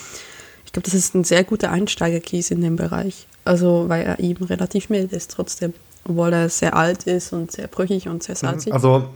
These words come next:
Speaker 1: Nicht all die, all die, all die Attribu-, Attribute eines Bergkäse hat, aber, ähm, doch relativ mild
Speaker 2: Ja,
Speaker 1: ist.
Speaker 2: äh, mild beziehungsweise, also er, er hat schon,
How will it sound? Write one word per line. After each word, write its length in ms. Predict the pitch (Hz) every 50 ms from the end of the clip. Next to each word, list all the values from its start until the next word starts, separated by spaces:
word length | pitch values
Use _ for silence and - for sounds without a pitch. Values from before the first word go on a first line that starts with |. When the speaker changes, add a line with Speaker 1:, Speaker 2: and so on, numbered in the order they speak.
| - - - - 175 160 - - - -
Speaker 1:
Nicht 220 | 208 185 - -
all 120 | 185 185 180
die, 200 | 196 196 - -
all 60 | 185
die, 200 | - - - -
all 180 | - 196 208 214
die 240 | 214 - - 233 -
Attribu-, 360 | 190 190 - 196 - 208 190 - - - -
Attribute 420 | - 185 - - 185 - 214 208 -
eines 240 | - 180 185 180
Bergkäse 720 | - - 196 190 190 214 - - - 247 247 233 - 240 233
hat, 160 | 226 240 269 - - - _ _ _ - - - - - - - - - - - -
aber, 360 | - 185 180 - 175 175 170 -
ähm, 220 | 180 175 175 175
doch 220 | - 185 180 - -
relativ 480 | - 180 185 175 170 170 - 196 - -
mild 220 | 220 196 180 123
Speaker 2:
Ja, 340 | 120 110 104 113 135 160 165 - - - - - - - - - -
Speaker 1:
ist. 80 | - 143
Speaker 2:
äh, 60 | 131 123
mild 420 | 123 123 127 135 160 202 196 -
beziehungsweise, 840 | - 180 - - - 185 190 190 185 185 - 170 175 170 165 170 -
also 140 | 147 135 139
er, 280 | - - 143 - - - _ _ _
er 160 | - 123 -
hat 160 | - - -
schon, 300 | - - 220 180 139 127